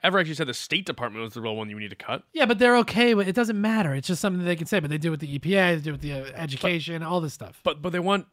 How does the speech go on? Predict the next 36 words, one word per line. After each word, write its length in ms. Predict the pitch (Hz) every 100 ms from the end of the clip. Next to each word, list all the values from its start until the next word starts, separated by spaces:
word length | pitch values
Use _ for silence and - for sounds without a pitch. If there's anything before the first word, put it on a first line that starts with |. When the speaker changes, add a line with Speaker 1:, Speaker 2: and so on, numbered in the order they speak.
| -
Speaker 1:
American 400 | 160 175 190 185
supremacy, 560 | 165 - 214 196 -
and 100 | 110
that 220 | 127 143 - - _
requires 360 | 151 - 156 143
a 20 |
strong 460 | - 165 147 143 135
State 200 | - 196 196
Department. 420 | - 107 69 -
So 100 | 123
how 140 | 147
can 100 | 440
you 80 | -
Speaker 2:
Do, 100 | 427
Speaker 1:
say 160 | 392 -
Speaker 2:
do 100 | 240
they 100 | 302
want 160 | 302 320
American 280 | 294 285 254
supremacy? 400 | - 285 240 285
No, 140 | 214
they 100 | 185
want 200 | 233 240
military 500 | 190 214 202 170 143
might. 340 | 139 123 107 - _ _ _
You 100 | 180
know, 140 | 185 170
they, 140 | 180
that's, 320 | 175 185 175
that's 240 | - 190 180
what 40 |
they 100 | 165
want. 120 | 143 139
Speaker 1:
What 80 | 190
Speaker 2:
I 60 |
Speaker 1:
got, 240 | 202 165